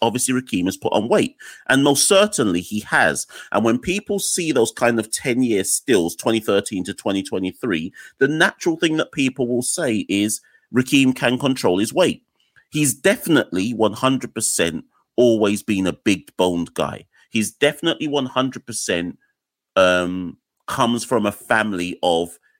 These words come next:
heavy set people. I'm not saying everybody in his family, but he himself will say that. He comes from a family of heavy set people. So there is obviously an element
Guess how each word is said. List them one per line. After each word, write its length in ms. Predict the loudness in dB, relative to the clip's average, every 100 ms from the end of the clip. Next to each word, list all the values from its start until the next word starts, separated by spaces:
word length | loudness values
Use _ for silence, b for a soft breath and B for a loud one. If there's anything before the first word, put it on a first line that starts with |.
| _ _ _ _ _ _ _ -10
heavy 400 | -2 -2 0 0
set 380 | 2 2 0 -4
people. 400 | -6 -6 -6 -6
I'm 80 |
not 140 | -6 -4
saying 160 | -4 -2
everybody 380 | -2 -2 -8 -6
in 60 |
his 100 | -8
family, 260 | -4 -4 -2
but 140 | -2
he 140 | 2 2
himself 420 | 2 2 2 0
will 80 | -6
say 180 | -4
that. 200 | -4 -6 B B
He 100 | -8
comes 320 | -4 -2 -2
from 140 | -2 -4
a 60 |
family 340 | 0 0 2 0
of 100 | 0
heavy 240 | -4 -4
set 260 | -2 -4 -4
people. 440 | -8 -6 -10 -12 B B
So 160 | 2
there 180 | 2 2
is 100 | 0 0
obviously 360 | 0 0 0
an 100 | 0 2
element 320 | 2 2 0